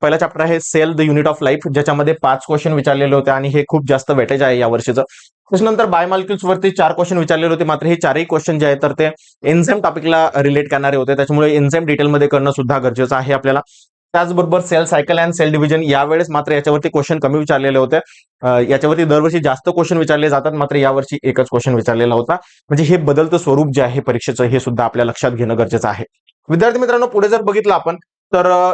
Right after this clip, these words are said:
नेक्स्ट युनिट जे होतं, युनिट नंबर फोर, प्लांट फिजिओलॉजी, याच्यामध्ये टोटल आपल्याला पाच क्वेश्चन विचारलेले होते. अ, आता याच्यामध्ये जर बघितलं आपण तर photosynthesis of higher plant जो चॅप्टर आहे,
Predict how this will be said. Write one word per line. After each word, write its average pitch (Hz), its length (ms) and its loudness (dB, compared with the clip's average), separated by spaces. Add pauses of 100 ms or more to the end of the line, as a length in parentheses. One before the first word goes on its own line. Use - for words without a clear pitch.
नेक्स्ट 185 320 -4
युनिट 190 200 2
जे 180 80 4
होतं, 175 240 2
युनिट 156 200 0
नंबर 170 180 0
फोर, 156 260 0
प्लांट 156 300 -2
फिजिओलॉजी, 151 480 0
याच्यामध्ये 170 580 -2
टोटल 170 200 2
आपल्याला 160 300 0
पाच 151 280 -2
क्वेश्चन 160 240 -2
विचारलेले 151 400 0
होते. 143 180 0 (420)
अ, - 20 -2
आता 135 420 -2
याच्यामध्ये 214 380 0
जर 220 100 0
बघितलं 202 300 0
आपण 196 220 -2
तर 202 60 0 (140)
photosynthesis 196 720 0
of 185 40 0 (140)
higher 170 300 0
plant 170 200 -2
जो 180 80 0
चॅप्टर 156 300 -2
आहे, 139 240 -2